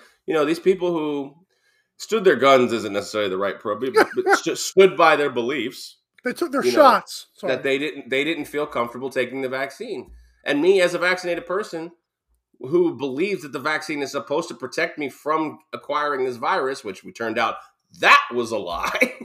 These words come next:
Speaker 1: <laughs>
Speaker 2: Ow!
Speaker 1: Uh, you know, I'm fine. I, I don't have a problem interacting with unvaccinated people.
Speaker 2: Uh,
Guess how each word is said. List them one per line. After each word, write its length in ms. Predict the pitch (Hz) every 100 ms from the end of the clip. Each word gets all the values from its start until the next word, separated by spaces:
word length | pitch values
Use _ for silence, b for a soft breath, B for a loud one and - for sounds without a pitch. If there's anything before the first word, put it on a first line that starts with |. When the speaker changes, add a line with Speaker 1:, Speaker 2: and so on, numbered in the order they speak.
| -
Speaker 1:
<laughs> 160 | _
Speaker 2:
Ow! 800 | - 349 339 285 254 220 226 214 123 123 b _
Speaker 1:
Uh, 580 | 127 131 117 104 101 82 - -
you 100 | 147
know, 160 | 151 160
I'm 160 | 196
fine. 480 | - 190 262 160 123 117
I, 200 | 127 170
I 20 |
don't 140 | 202
have 120 | 196 175
a 60 |
problem 340 | - 160 160 147
interacting 400 | 139 131 123 123
with 80 |
unvaccinated 580 | 120 117 113 - 110 104
people. 280 | 92 - - _ _ _ _
Speaker 2:
Uh, 80 | -